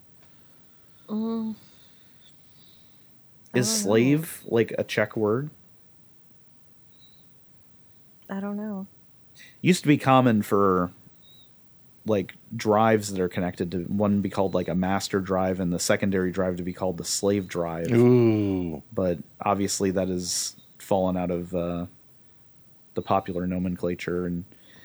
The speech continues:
Speaker 2: in that, as well as in, uh, photography, um,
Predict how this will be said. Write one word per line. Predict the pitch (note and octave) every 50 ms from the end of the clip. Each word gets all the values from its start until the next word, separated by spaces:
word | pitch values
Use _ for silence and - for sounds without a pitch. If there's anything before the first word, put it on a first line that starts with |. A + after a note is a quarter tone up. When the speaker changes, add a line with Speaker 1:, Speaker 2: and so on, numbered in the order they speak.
| _ _ -
Speaker 2:
in | B2+ B2+ B2+ A#2+
that, | C3+ C#3+ D3 D3 C#3+
as | C#3+ C#3 A#2+ A#2+
well | C3+ C3 B2+ B2+
as | B2 A2+ A2
in, | A2 G#2+ G#2 G#2
uh, | G2+ G2 G2
photography, | - - - - - A#2+ B2 B2+ B2+ B2+ A#2+ - - A#2+ A#2 A#2+ A#2 A#2+ A#2+ A#2+ A2+ B2 - - -
um, | - G2 G2+ G2 G2+ G2 G2 F#2+ F#2+